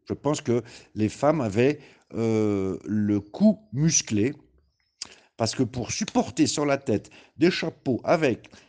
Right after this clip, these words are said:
des plumes, des couleurs, des choses en laine, des... il fallait, euh, faire de la musculation du cou. C'est pas possible.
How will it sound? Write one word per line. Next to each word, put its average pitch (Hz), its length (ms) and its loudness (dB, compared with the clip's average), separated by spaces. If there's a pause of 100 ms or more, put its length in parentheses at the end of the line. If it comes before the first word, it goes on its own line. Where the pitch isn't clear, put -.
(100)
des 196 300 6
plumes, 117 800 2 (380)
des 127 260 2 (280)
couleurs, 113 680 0 (100)
des 156 140 6
choses 160 280 2
en 143 140 2
laine, 104 480 2
des... 110 160 -2 (300)
il 82 380 -10
fallait, 131 380 -2
euh, 120 140 0
faire 180 220 -2
de 160 40 0
la 98 120 0
musculation 139 720 -2
du 92 100 0
cou. 156 300 -8 (160)
C'est - 160 -8
pas 107 100 0
possible. 147 540 -2